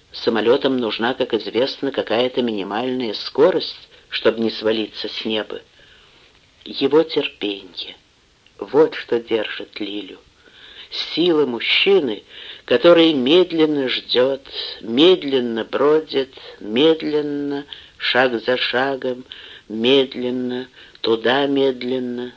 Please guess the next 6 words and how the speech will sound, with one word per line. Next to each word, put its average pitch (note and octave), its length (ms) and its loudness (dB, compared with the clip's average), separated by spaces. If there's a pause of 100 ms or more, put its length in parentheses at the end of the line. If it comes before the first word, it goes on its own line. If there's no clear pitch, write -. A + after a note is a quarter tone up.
сюда B2 560 -2
медленно, B2 800 -6 (420)
медленно, F3 580 4
как E3 200 4
стрелки D#3 560 2
часов, D3 880 0